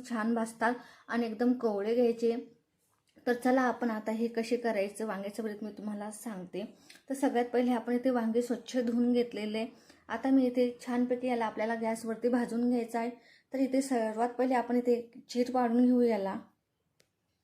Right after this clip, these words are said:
इथे अशी चीर पाडून घ्यायची आहे आपल्याला थोडी खोलवर,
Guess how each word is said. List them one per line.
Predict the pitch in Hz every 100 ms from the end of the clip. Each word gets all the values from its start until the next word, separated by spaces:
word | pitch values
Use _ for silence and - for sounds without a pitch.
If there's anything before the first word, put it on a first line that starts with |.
| _ _ _ _ _ _ _ _ _ _ _ _ - - _ -
इथे | 226 -
अशी | 240 240
चीर | 254 247 233
पाडून | 240 247 226 226
घ्यायची | 233 214 - 208
आहे |
आपल्याला | 196 180 175 175 185
थोडी | 214 185 190 190
खोलवर, | 202 185 175